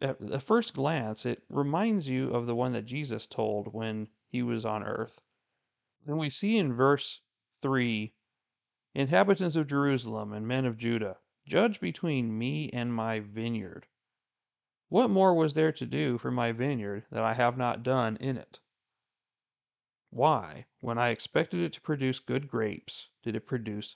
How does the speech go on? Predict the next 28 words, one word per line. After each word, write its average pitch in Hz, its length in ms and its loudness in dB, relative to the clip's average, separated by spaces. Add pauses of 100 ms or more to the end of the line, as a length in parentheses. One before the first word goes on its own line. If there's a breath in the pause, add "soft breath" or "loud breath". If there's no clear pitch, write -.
(140)
worthless 131 560 -4
ones?" - 520 -10 (1200)
God 175 260 4
is 214 140 0
describing 135 720 2
here 110 280 -4
that 107 280 -4
he 196 380 -4
has 135 340 -2
done 127 280 0
exactly 120 720 -2
as 110 200 -8
he 123 180 -4
promised 110 580 -4
he 110 160 -6
would. 101 400 -6 (640)
When 113 140 -6
they 117 140 0
obey 156 380 4
him, 196 400 -2 (560)
he 127 160 -4
would 147 220 -2
cause 123 520 -2
this - 220 -6
land 107 320 -6
to 120 80 -10
be 110 180 -8
prosperous. - 920 -8